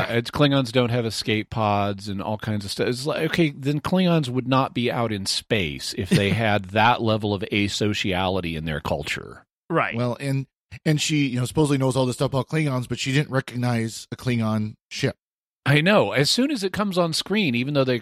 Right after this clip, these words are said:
Speaker 2: they're kind of fuzzing it up a little bit with static, I said, "Oh, that's a Klingon ship."
Speaker 3: Right.
Speaker 1: Yeah.
Speaker 3: I mean,
Speaker 2: And, and
Speaker 3: you,
Speaker 2: none of them recognize it.
Speaker 3: you at least recognize the configuration if you don't recognize the, the specific m-, model of ship. You say, "That's what, how Klingons design their ships."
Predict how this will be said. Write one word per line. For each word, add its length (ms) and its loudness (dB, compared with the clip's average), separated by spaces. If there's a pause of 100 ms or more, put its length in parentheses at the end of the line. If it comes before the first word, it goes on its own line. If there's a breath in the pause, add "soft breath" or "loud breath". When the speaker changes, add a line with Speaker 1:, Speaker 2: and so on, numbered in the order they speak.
Speaker 2:
they're 140 -2
kind 180 0
of 80 0
fuzzing 360 2
it 80 2
up 160 0
a 40 -4
little 180 0
bit 180 0
with 100 -4
static, 540 0
I 80 0
said, 240 0
"Oh, 160 6
that's 240 -2
a 40 -6
Klingon 400 -2
ship." 320 -2 (600)
Speaker 3:
Right. 240 4
Speaker 1:
Yeah. 180 -8
Speaker 3:
I 80 4
mean, 80 6
Speaker 2:
And, 120 2
and 100 2
Speaker 3:
you, 80 2
Speaker 2:
none 240 4
of 80 2
them 140 2
recognize 600 -2
it. 140 -16 (340)
Speaker 3:
you 220 2
at 40 4
least 160 6
recognize 340 2
the 60 -4
configuration 720 2
if 80 -2
you 60 -2
don't 160 0
recognize 380 0
the, 120 -4 (160)
the 100 0
specific 880 0 (480)
m-, 200 6
model 500 4
of 120 -2
ship. 320 -6
You 140 2
say, 240 4
"That's 360 2
what, 240 0
how 160 6
Klingons 480 0
design 400 0
their 120 -2
ships." 500 -6